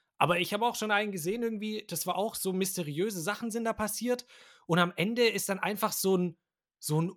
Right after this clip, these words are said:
ufo gelandet. Und das war die letzte Szene.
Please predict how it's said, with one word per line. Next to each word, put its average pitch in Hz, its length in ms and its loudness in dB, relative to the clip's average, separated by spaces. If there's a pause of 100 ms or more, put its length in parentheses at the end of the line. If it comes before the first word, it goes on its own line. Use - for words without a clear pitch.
ufo 226 420 4
gelandet. 156 720 4 (120)
Und 165 120 2
das 220 160 4
war 220 120 6
die 208 100 0
letzte 240 380 0
Szene. 220 560 2